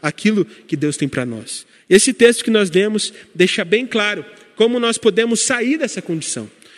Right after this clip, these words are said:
O texto nos diz que nós devemos renovar a nossa mente. Portanto, é a partir da renovação da nossa mente que nós deixamos de sermos vítimas das circunstâncias e passamos a ser protagonistas junto com o Senhor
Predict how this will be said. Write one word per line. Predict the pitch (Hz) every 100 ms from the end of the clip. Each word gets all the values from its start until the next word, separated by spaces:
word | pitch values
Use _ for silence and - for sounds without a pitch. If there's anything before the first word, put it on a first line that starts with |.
| _
O | 165
texto | - 240 262
nos | 240 220
diz | 160 247 254
que | 233
nós | 226 214
devemos | 214 220 233 226 -
renovar | 226 269 262 247 233 170 196 220 - - -
a |
nossa | 175 175 -
mente. | 147 135 110 - - - -
Portanto, | 214 - 254 277 247 170 - -
é | 202
a |
partir | 208 226 - 262
da | 240 233
renovação | 214 151 262 320 302 285 277 254 - - 277
da | 330
nossa | 262 240 247
mente | 226 190 151 - - _ _ _
que |
nós | 180 190 165
deixamos | 196 - - 226 254 233
de | 208
sermos | 190 214 214 202 -
vítimas | 151 139 175 269 302 294 285 277 - - - -
das | 208
circunstâncias | - 220 208 208 - 170 139 - - - _ -
e |
passamos | 185 226 214 - 220 240 185 165
a |
ser | 175 - 196 180
protagonistas | - 247 285 269 240 247 208 196 - 151
junto | 139 180 254 -
com | 226
o | 233
Senhor | - 226 196 151